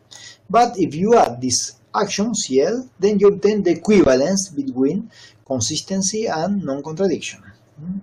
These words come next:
And then you can define the consistency operator as in the Costa system, C one. Okay? These actions lead with, uh,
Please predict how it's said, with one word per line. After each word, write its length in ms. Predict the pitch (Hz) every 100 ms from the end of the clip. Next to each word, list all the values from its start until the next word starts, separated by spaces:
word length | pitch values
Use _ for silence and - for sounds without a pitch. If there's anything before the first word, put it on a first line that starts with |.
| - - _ _ _ _ -
And 160 | 139
then 200 | 143 170
you 160 | 147 147
can 240 | 151 151
define 580 | 139 117 - 156 127 110 104 _ _ _ _ -
the 100 | 123
consistency 540 | 127 107 123 147 -
operator 500 | 165 170 180 202 233 185
as 200 | 160 -
in 60 |
the 120 | 143 135
Costa 320 | 147 - 151
system, 400 | 160 131 117 107
C 120 | 147
one. 200 | 131 - _ _
Okay? 240 | - 196 - - - - - - - _ 147
These 360 | 190 - -
actions 540 | 170 156 156 208 202 151
lead 320 | 139 180 190 175
with, 400 | 139 143 185 185
uh, 1300 | 175 135 127 127 123 120 117 117 117 113 110 110 107